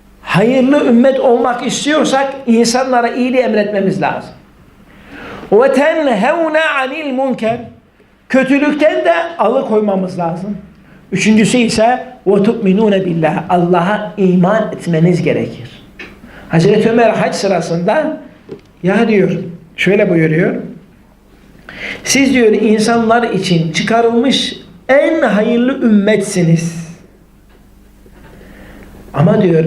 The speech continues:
"eğer en hayırlı ümmet olmak istiyorsanız o üç şeyi de yapın," buyuruyor.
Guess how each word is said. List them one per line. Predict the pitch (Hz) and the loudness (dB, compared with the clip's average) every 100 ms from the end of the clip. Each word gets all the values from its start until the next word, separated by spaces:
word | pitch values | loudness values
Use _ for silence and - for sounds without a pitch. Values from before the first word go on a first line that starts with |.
| 160 | 0
"eğer | 160 160 - | 0 0 0
en | 202 | 0
hayırlı | 185 180 185 180 | 0 0 0 0
ümmet | 180 180 | 0 0
olmak | 165 175 175 170 | 0 0 0 -2
istiyorsanız | 160 208 269 - 226 320 302 302 - - | -2 0 0 2 0 0 -2 -2 -6 -2
o | 196 202 | 0 2
üç | 294 294 | 2 2
şeyi | - 208 208 233 | 2 2 2 4
de | |
yapın," | 240 208 196 170 160 | 4 4 2 0 -2
buyuruyor. | 147 143 139 120 120 - - | -4 -4 -6 -8 -10 -12 -18